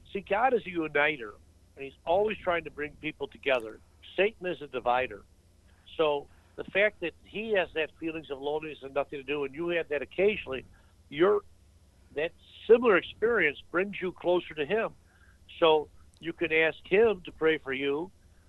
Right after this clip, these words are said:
You can pr-, pray for him. And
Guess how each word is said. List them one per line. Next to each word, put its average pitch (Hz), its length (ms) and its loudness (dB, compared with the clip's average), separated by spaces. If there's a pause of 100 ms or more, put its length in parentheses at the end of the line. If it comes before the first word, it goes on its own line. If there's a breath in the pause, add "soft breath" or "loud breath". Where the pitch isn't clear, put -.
(100)
You 170 360 -6
can 185 120 -2
pr-, 143 140 -6 (120)
pray 147 200 2
for 123 240 -4
him. 160 300 4 (800)
And 156 320 2